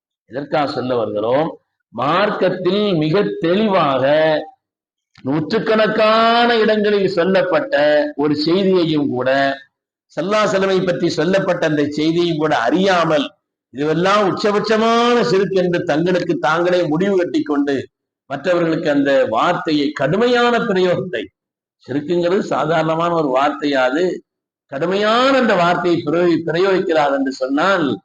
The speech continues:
கடுமையானவர்களை, எவ்வளவு அறியாமையில் இந்த சமூகத்தில் சில பேர் இருக்கிறார் என்பதை எண்ணி வேதனைப்பட வேண்டியிருக்கிறது. ஸல்லல்லாஹு அலைஹி வஸல்லம் பத்தி விளங்கலன்னு அர்த்தம். அல்லாஹ்வுடைய ரசூலை பற்றி விளங்கவில்லை,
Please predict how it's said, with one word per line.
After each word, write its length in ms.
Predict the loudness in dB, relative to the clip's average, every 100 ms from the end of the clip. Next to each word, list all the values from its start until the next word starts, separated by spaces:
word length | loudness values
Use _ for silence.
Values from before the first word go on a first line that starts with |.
| _ _
கடுமையானவர்களை, 680 | -8 -4 -2 -2 -4 -4 -4
எவ்வளவு 400 | -2 0 0 2
அறியாமையில் 800 | 2 0 2 0 2 2 2 0 -4 -14 _ _
இந்த 140 | -12 -6
சமூகத்தில் 640 | -2 0 0 -2 -2 -2
சில 140 | -2 -2
பேர் 200 | -2 -2
இருக்கிறார் 400 | -2 0 0 0
என்பதை 220 | -2 -4 -4
எண்ணி 300 | 0 0 0 -6 _ _
வேதனைப்பட 480 | -4 -2 -2 -4 -4 -4
வேண்டியிருக்கிறது. 280 | -6 -12 -16 -20 -20 _ _ _ _ _ -10
ஸல்லல்லாஹு 400 | -4 -2 0 0
அலைஹி 120 | 0
வஸல்லம் 320 | -2 0 0
பத்தி 180 | -2 0
விளங்கலன்னு 520 | 0 0 0 0 0 0
அர்த்தம். 300 | -4 -8 -16 _ _ _ _ _ _
அல்லாஹ்வுடைய 400 | -2 0 2 0 0
ரசூலை 320 | 0 2 2 2
பற்றி 180 | 0 2
விளங்கவில்லை, 560 | 2 2 2 2 2